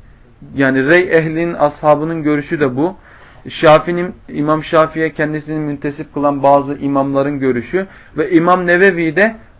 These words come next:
bu görüşü tercih etmiş. İbnül Munzir aynı şekilde ve sahih olan görüş de bu. Delili de şu hadis, İbni Amur'dan gelen merfu bir hadis. Ve vaktu salatil maghrib ma lem yaghibu şafak. Akşam namazının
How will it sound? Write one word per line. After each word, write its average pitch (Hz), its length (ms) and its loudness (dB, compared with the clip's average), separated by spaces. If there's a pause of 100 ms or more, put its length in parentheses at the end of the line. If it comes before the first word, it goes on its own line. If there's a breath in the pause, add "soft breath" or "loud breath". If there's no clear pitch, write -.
bu 160 140 0
görüşü 170 420 2
tercih 139 360 2
etmiş. 180 320 -8
İbnül 160 280 -4
Munzir 160 500 -4
aynı 147 160 -2
şekilde 143 500 -4
ve 160 80 4
sahih 170 340 -4
olan 156 280 -2
görüş 147 300 -4
de 185 140 0
bu. 113 160 -4 (340 soft breath)
Delili 180 360 4
de 180 120 2
şu 202 160 0
hadis, 180 280 2 (100)
İbni 170 320 -4
Amur'dan 151 560 0
gelen 165 240 0
merfu 147 460 0
bir 151 60 -2
hadis. 143 340 -2 (500 loud breath)
Ve 135 200 4
vaktu 175 360 2
salatil 170 520 2
maghrib 185 500 0
ma 165 120 0
lem 160 260 2
yaghibu 160 420 0
şafak. 165 560 -6 (460 loud breath)
Akşam 185 400 -2
namazının 160 600 -4